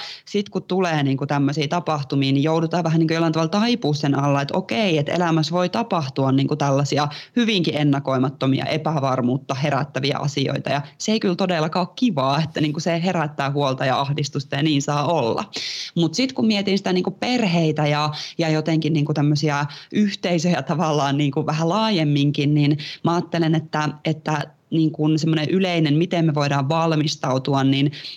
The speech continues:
mä ajattelen, että se lähtee kuitenkin siitä, varsinkin jos on, mm, niin kuin kasvattajat, vanhemmat, lapset, niin kyllähän se lähtee siitä niin kuin vanhempien oman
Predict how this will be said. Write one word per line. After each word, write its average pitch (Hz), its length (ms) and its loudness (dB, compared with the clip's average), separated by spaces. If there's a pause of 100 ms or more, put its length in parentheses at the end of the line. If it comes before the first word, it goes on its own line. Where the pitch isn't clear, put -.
mä 175 160 2
ajattelen, 254 260 -2
että - 80 -6
se 190 80 2
lähtee 233 440 0
kuitenkin 170 540 0
siitä, 139 480 0 (320)
varsinkin 196 340 2
jos 151 120 0
on, 156 200 2
mm, 120 260 2
niin 143 120 4
kuin 139 200 2 (200)
kasvattajat, 185 800 -2
vanhemmat, 165 560 2
lapset, 156 560 -2
niin 147 260 4 (240)
kyllähän 185 260 4
se 180 100 0
lähtee 175 400 0
siitä 143 260 0
niin 143 100 2
kuin 151 80 -2
vanhempien 160 600 0
oman 147 340 2